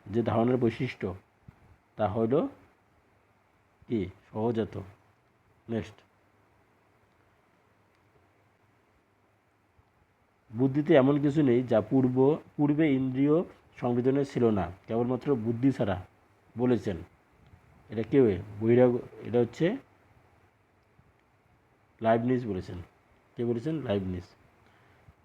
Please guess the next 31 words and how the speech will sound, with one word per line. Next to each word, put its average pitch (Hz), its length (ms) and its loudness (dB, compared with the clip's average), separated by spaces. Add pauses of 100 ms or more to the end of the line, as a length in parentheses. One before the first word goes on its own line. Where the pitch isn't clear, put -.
(120)
আট 120 140 2
বছরের 143 320 0
মেয়ে 143 220 4
স্নিগ্ধা 131 460 -2
মা 117 180 2
বাবার 117 220 4
সঙ্গে 131 280 -2
চিড়িয়াখানায় 120 500 0
গেল। 113 260 -2 (360)
সেখানে 123 260 -4
গিয়ে 123 180 0
সে 131 140 -2
প্রথমে 120 320 -2
পাখি 113 280 -2
দেখলো, 113 280 -2
তারপর 113 340 0
দেখলো 113 400 -2 (420)
ঘোড়া, 110 260 -2
তারপর 107 280 -2
সে 139 160 -2
দেখলো 123 300 0
জিরাফ। 110 340 2 (180)
এছাড়াও 139 360 0
সে 131 140 -4
কুমির, 120 340 -2
হাঁস 107 240 0
ইত্যাদি 113 340 -4
দেখলো। 98 260 -4
রাতে 107 280 0
বাড়ি 120 200 4
ফিরে 135 300 2